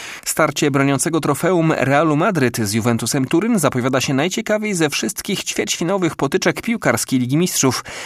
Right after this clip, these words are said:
Losowanie par odbyło się wczoraj w szwajcarskim Nyonie. Królewscy spotkali się z Juve w finale ubiegłorocznych rozgrywek. Na stadionie w Cardiff Real zwyciężył wówczas cztery do jednego. W pozostałych parach Bayern Monachium Roberta Lewandowskiego trafił na hiszpańską Sewillę.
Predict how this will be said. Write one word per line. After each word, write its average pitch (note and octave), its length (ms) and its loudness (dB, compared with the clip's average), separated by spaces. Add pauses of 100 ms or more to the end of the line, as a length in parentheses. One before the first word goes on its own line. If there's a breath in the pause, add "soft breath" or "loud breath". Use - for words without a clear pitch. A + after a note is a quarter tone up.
(160 loud breath)
Losowanie A#2+ 460 2
par C#3+ 220 2
odbyło C3+ 360 0
się - 140 -2
wczoraj E3+ 400 -2
w - 40 -4
szwajcarskim C3+ 680 0
Nyonie. D3 380 2 (340 loud breath)
Królewscy G3+ 480 0
spotkali - 460 -2
się G#3+ 160 0
z B2+ 60 0
Juve A3 260 0
w A3 40 -4
finale G3 500 0
ubiegłorocznych F#3 720 0
rozgrywek. A2 540 0
Na B2 240 2
stadionie A#2 400 0
w - 60 -8
Cardiff D#3+ 420 0
Real C#3 340 2
zwyciężył B2 500 0
wówczas B2 520 -2
cztery A2+ 300 -2
do G#2+ 80 0
jednego. B2 400 2 (380 loud breath)
W - 80 -12
pozostałych C#3+ 520 0
parach D#3 480 0
Bayern A#2 340 2
Monachium B2+ 480 2
Roberta A2 340 0
Lewandowskiego B2 640 0
trafił A#2+ 360 0
na A#2 100 0
hiszpańską A#2+ 520 -2
Sewillę. D3 500 0